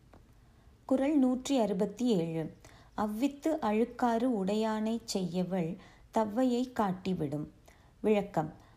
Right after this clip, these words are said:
பொறாமை உடையவனை திருமகள் கண்டு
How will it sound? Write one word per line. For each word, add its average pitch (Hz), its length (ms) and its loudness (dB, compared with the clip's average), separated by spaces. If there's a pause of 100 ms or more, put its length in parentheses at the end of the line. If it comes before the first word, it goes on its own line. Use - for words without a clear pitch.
(140)
பொறாமை 294 540 2
உடையவனை 208 680 2
திருமகள் 254 640 0
கண்டு 185 520 -2